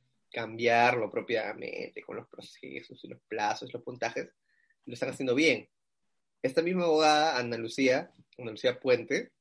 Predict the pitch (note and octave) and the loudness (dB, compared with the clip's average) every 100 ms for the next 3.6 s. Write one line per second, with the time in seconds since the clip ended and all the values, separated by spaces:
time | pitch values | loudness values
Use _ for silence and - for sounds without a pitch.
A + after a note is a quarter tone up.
0 | _ _ _ _ _ _ - A2+ A#2 - | _ _ _ _ _ _ -14 -6 -4 2
1 | A#2+ A#2+ A2+ A2 A2 A#2+ - G#2 A2 G#2+ | 2 2 0 0 2 0 -2 -10 -10 -8
2 | A2+ A2 G#2+ G#2 G2 _ G#2 F#2+ G2+ G2+ | -6 -4 -4 -6 -10 _ -10 -6 -4 -6
3 | G#2 - _ - F2+ - | -10 -18 _ -12 -10 -12